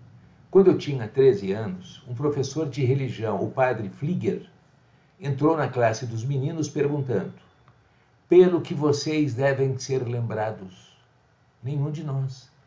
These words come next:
evidentemente, respondeu. Então ele riu e disse, 'Eu não esperava que vocês fossem capazes de responder.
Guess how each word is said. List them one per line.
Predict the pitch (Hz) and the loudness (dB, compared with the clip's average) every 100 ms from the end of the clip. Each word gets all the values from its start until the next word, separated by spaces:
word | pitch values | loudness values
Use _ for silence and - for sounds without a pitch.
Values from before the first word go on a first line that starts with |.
| _ - | _ -8
evidentemente, | 127 131 120 117 131 110 113 120 | -4 -2 -2 -2 -4 -4 -4 -4
respondeu. | 113 - 127 120 117 113 - _ _ _ _ _ _ _ _ | -6 -6 -6 -6 -4 -6 -12 _ _ _ _ _ _ _ _
Então | 151 147 147 151 | -8 -4 0 2
ele | 147 156 120 | 2 2 2
riu | 139 156 | 4 4
e | - | 2
disse, | 123 113 92 - - _ _ _ _ _ _ | -4 -6 -6 -12 -20 _ _ _ _ _ _
'Eu | - 233 | -2 0
não | 123 | 0
esperava | - 185 107 104 113 | 2 2 2 0 -2
que | 113 123 | -6 -2
vocês | 135 - - - | -2 0 -2 -4
fossem | 123 120 147 | -6 -6 -6
capazes | 165 180 - 123 - | -8 -6 -6 -6 -10
de | - | -12
responder. | 98 90 101 90 87 - | -10 -10 -6 -6 -6 -10